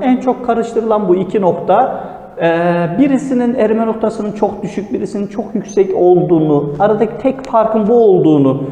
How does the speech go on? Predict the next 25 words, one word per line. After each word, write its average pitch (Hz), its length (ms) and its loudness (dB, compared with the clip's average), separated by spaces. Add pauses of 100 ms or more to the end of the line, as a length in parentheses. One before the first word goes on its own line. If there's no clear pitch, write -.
(180)
söyleyeceğim 190 720 2
ve 190 340 2 (220)
buradan 233 500 2
çağrışımla 214 840 0
hepsini 202 280 -4
çözebileceksiniz 147 1040 -2
soruları. 147 600 2 (420)
Diğer 339 300 2
önemli, 202 580 2
e, 160 480 2
kristal 190 380 -2
türümüz 165 420 -4
de 302 60 -4
metal. 220 440 0 (360)
Zaten 180 320 0
metal 170 540 0
adı, 151 500 2
adı 156 160 0
üzerinde. 143 580 0 (300)
Sadece 180 520 -2
metal 170 420 0 (100)
varsa 170 600 -2
biz 151 140 -8
bunlara 135 360 2
da 202 160 0